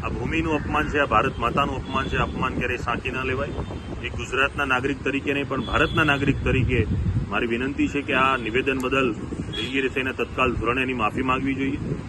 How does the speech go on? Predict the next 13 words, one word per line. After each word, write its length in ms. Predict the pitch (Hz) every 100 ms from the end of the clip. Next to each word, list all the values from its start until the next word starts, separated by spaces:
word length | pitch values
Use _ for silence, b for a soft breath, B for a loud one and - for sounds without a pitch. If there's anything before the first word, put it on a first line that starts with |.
| - 104
આવા 440 | 123 156 160 151 - - - - -
નિવેદનોના 540 | 107 135 143 143 147 143
કારણે 340 | 127 131 143
બે 140 | 135 135
ભાષાના, 720 | 107 117 147 143 139 139 127 - - - -
બે 80 | 123
પ્રાંતને, 680 | 127 131 143 - 143 139 123 - - - -
બે 80 | 123
લોકોને 420 | 123 123 156 147
સામસામે 480 | 139 139 139 135 127
કરીને 280 | 135 135
પોતાની 360 | 131 131 131 131
રાજનીતિ 460 | 117 123 - -